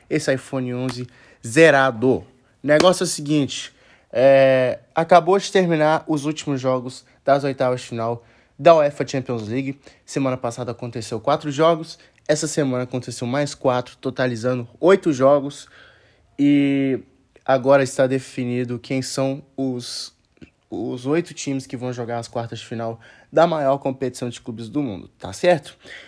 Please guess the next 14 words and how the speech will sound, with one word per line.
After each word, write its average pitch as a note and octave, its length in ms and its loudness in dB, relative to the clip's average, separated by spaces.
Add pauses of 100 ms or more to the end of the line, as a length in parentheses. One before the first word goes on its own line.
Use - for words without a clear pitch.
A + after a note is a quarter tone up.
(200)
É, D3 460 6
começando F#3 540 2
pelos F3 240 0
jogos F3 260 2
de D3+ 140 -2
ontem. C#3 440 -4 (460)
O D3+ 100 -2
Manchester F3+ 560 4
United D3+ 400 2
recebeu C#3+ 440 0
o C#3+ 40 4
Atlético C#3+ 440 -2
de C3+ 120 -6
Madrid D#3 520 -4